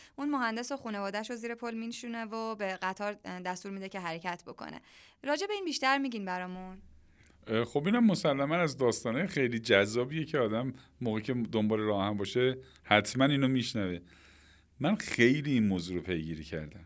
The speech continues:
Speaker 2: ولی هیچ سندی براش پیدا نکردم. آه، ببین اون، اه،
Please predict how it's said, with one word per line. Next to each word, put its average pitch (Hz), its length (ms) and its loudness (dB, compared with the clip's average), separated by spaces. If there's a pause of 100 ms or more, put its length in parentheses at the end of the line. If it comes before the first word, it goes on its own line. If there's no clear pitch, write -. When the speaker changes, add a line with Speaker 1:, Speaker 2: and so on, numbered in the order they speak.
(1080)
Speaker 2:
ولی 117 340 2
هیچ 170 400 -2
سندی 117 480 2
براش 104 260 2
پیدا 95 260 2
نکردم. 87 520 -4 (520)
آه، 110 100 -2
ببین 156 360 0
اون، 151 220 -2 (420)
اه، 98 400 -2